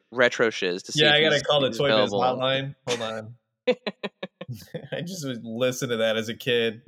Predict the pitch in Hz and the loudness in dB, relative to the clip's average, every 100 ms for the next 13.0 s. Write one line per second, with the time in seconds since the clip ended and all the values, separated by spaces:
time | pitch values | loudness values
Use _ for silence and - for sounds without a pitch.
0 | 156 123 123 107 117 117 110 110 107 110 | -4 0 2 0 -2 -4 -4 -4 -6 -4
1 | 107 110 113 _ _ _ _ _ 185 190 | -2 -2 -4 _ _ _ _ _ -4 -2
2 | 139 170 226 247 214 180 - - 165 208 | 0 0 0 0 0 -2 -2 -10 -4 -2
3 | 139 135 131 117 107 101 113 107 101 104 | 0 0 0 -2 -4 -6 -12 -14 -10 -8
4 | 101 95 - - - 147 95 95 - _ | -8 -10 -18 -18 -12 -12 -10 -14 -16 _
5 | _ _ _ _ _ _ _ _ _ _ | _ _ _ _ _ _ _ _ _ _
6 | 160 160 - 156 151 - 175 160 147 - | 8 8 8 6 6 4 6 6 4 -2
7 | _ _ - - - 185 208 135 - 139 | _ _ -8 -2 4 6 6 4 6 6
8 | 104 90 - _ _ _ 127 135 131 156 | 6 4 -4 _ _ _ 4 4 4 2
9 | 170 - _ _ _ _ _ - 147 - | 2 -6 _ _ _ _ _ -4 -2 -2
10 | 139 127 - - 139 135 - 139 123 117 | -4 -4 -6 0 4 4 4 2 2 0
11 | - 113 - 131 98 - 104 - 147 76 | -2 -4 0 4 4 4 0 2 0 0
12 | - - - _ _ - 156 139 - 143 | -4 -8 -12 _ _ 0 4 4 0 -10